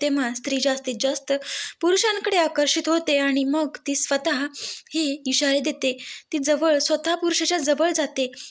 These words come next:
तर मित्रांनो, अगोदर आपण जाणून घेऊया पुरुषांमध्ये अशा कोणत्या गोष्टी स्त्रियांना जास्त आवडतात. तर आर्थिक आणि मानसिक मजबूती. तर चाणक्यांनी सांगितलं आहे, जी पुरुषाजवळ,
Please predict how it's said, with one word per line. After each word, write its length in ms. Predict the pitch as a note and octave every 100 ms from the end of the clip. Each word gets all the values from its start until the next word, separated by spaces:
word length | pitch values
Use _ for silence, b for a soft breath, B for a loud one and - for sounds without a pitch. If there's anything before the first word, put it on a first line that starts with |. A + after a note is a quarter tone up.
| -
तर 80 | F#4
मित्रांनो, 480 | D#4+ D4+ D#4 C#4+
अगोदर 380 | C#4+ D4+ F4+ G4
आपण 240 | G4 G#4 F4+
जाणून 300 | D#4+ D#4 E4+
घेऊया 300 | F4+ D4+ C#4+
पुरुषांमध्ये 600 | C#4+ C4+ D4+ E4+ D#4 C4+
अशा 140 | D#4+
कोणत्या 400 | D#4+ E4+ F4+ F#4+
गोष्टी 340 | F#4+ E4+ - C#4+
स्त्रियांना 480 | - D4 C#4+ B3+ D4 B B B F4+
जास्त 320 | F#4+ E4+ -
आवडतात. 420 | C4+ B3+ B3 B3+ B3 B B B -
तर 100 | E4+ -
आर्थिक 420 | C#4 D#4 - F4+
आणि 160 | E4+ E4
मानसिक 500 | D#4+ D4 C#4 F4 F4+
मजबूती. 600 | D#4 C4 A#3 B3+ A#3+ A#3 B B B -
तर 60 | G#4+
चाणक्यांनी 680 | G#4+ F4 E4+ - G4+ G4+ G4+
सांगितलं 500 | F#4 D4+ D#4+ F4+ F4
आहे, 340 | E4+ B3 C4 C4 B B - C4
जी 120 | F4+
पुरुषाजवळ, 720 | F4+ E4+ - F4 E4+ C#4 C#4+